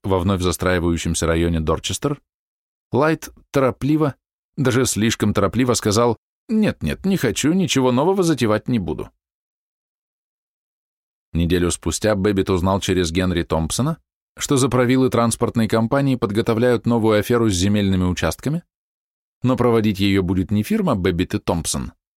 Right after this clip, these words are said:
а фирма Сандер, Стори и Уинг. «По-моему, теперь и Джек Оффот на тебя косится. Очень уж плохо о тебе говорят.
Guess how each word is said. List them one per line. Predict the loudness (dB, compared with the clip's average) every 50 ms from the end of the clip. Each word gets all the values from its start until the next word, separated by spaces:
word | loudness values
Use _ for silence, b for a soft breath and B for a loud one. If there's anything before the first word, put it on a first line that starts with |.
| _ _
а | -2 -2 0
фирма | 2 2 2 4 2 2 2
Сандер, | 2 2 2 2 2 0 0 0
Стори | -2 0 0 0 0 2 0 -2
и | -2 -2 -2
Уинг. | -2 0 0 -2 -2 -4 -6 -10 -16 -20 _ _ _ _ _ _ _ _ _ _ _ _ _ _ _ _ _ _ _ _ _ _ _ _ _ _ _ _ _ _ _ _ _
«По-моему, | 0 0 2 2 2 2 2 0 0
теперь | 0 0 0 0 2 2 2 2
и | 0
Джек | 2 2 2 2 2 2
Оффот | 0 0 0 0 -2 -2 -2
на | -4 -2
тебя | -2 0 0 0 0
косится. | 0 -2 -2 -2 -2 -4 -6 -8 -10 -10 -12 _ _ _ _ _ _ _ _ _ _ _ _ _ _ _ -6
Очень | -4 -4 -2 -2 -2 0 0 0
уж | -2 -2 -2
плохо | 0 0 0 2 2 2 0
о | 2
тебе | 0 0 0 0 2
говорят. | 2 2 2 2 2 2 0 -4 -6 -12